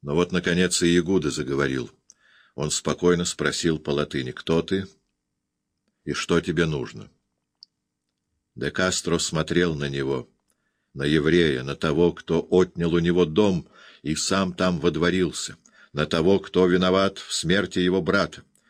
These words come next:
и кто носит на груди пластину с гербом Кастилии, и кто сейчас дерзает говорить с ним учтиво, надменно и по латыни, словно рыцарь с рыцарем.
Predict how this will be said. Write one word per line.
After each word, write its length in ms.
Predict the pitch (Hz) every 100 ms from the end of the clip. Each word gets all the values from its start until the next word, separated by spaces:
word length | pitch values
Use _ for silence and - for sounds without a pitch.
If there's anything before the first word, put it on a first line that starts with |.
| _ -
и 100 | 71
кто 220 | - 85
носит 420 | 95 98 98 -
на 100 | 90
груди 360 | 82 85 78 98
пластину 720 | - 73 82 - 104 104 95
с 80 | -
гербом 380 | 87 85 95 92
Кастилии, 680 | 95 85 - 113 85 64 - _ _ _ _ _
и 100 | 71
кто 280 | - 98 95
сейчас 600 | - 90 - 92 95 71
дерзает 580 | 78 85 78 92 90 82
говорить 480 | 85 87 82 92
с 120 | - 90
ним 180 | 90
учтиво, 540 | 87 - - 90 101 92
надменно 600 | 92 73 73 92 95 92
и 100 | 85
по 140 | 82
латыни, 560 | 78 78 - 110 107 104 - - -
словно 540 | - - 87 82 87 85
рыцарь 600 | 87 110 - - 95 90 -
с 140 | -
рыцарем. 580 | 165 202 - 80 120